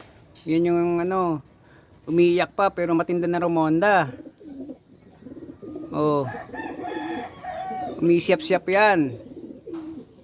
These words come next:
Tinalo pa to, oh. Ito, hindi na umiyak, may boss na, pero ayaw rumonda. Hmm, pati yun. Kasabay niya, pero talo niya pa sa rondahan.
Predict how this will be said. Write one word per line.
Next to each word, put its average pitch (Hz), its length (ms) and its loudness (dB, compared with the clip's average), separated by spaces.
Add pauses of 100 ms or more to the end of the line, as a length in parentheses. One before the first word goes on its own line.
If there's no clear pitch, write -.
(120)
Tinalo 170 400 4
pa 190 80 2
to, 220 160 4
oh. 190 240 6 (560)
Ito, 208 240 0
hindi 190 160 4
na 190 160 4
umiyak, 196 160 6
may 196 160 2
boss 175 320 4
na, 208 60 -2
pero 185 180 2
ayaw 175 240 6
rumonda. 175 480 4 (2000)
Hmm, 131 560 -2
pati 196 240 0
yun. 202 320 4 (1200)
Kasabay 170 320 2
niya, 202 240 4
pero 185 240 2
talo 170 320 4
niya 175 80 0
pa 170 80 -4
sa 175 160 -4
rondahan. 170 480 2